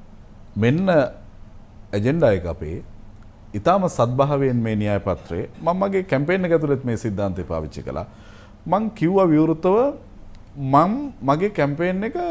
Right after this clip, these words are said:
මට තේරෙන විදිහට තේරුම් අරගෙන හදලා තියෙන්නේ. කරුණාකරලා මේකට උදව් කරන්න. නැත්තම් ඒක මෙහෙම, මෙහෙම, මෙහෙම කරන්න ගියොත් මේක කරන්න වෙන්නේ නැහැ. ගෝඨාභය රාජපක්ෂ ජනාධිපතිවරයා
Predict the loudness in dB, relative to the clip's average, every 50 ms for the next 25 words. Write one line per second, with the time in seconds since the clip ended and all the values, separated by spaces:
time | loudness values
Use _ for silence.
0 | -4 -4 -2 -2 -2 -2 0 0 -2 0 0 2 2 2 4 2 2 0 0 -2
1 | -2 -2 -2 -2 0 0 2 2 0 0 2 2 2 2 2 2 4 4 6 8
2 | 8 6 6 4 2 -2 -2 -4 -4 -2 0 0 0 0 -2 -2 -2 -2 -2 -2
3 | -2 -2 -2 0 0 0 0 -2 -6 -10 -12 -12 -16 -18 -20 -20 -20 -20 -20 -20
4 | -20 -20 -20 -20 -20 -20 -20 -20 -20 -20 -20 -20 -20 -20 -18 -10 -6 -6 -4 -4
5 | -2 -2 -2 -2 -2 -2 -4 -6 -8 -8 -8 -6 -6 -4 -4 -2 -2 -2 -2 -2
6 | -2 -2 -2 -2 -2 -2 -2 -2 -2 -4 -4 -2 -2 -2 -2 -2 -2 -4 -4 -6
7 | -6 -8 -8 -6 -4 -4 -4 -2 -4 -4 -4 -4 -6 -6 -6 -8 -10 -14 -16 -18
8 | -20 -20 -20 -18 -14 -10 -2 2 4 4 4 6 6 4 4 4 4 4 4 4
9 | 4 2 0 -2 -4 -6 -8 -6 -6 -6 -4 -2 -2 0 0 0 -2 -2 -4 -6
10 | -6 -4 -4 -4 -2 -2 -4 -6 -8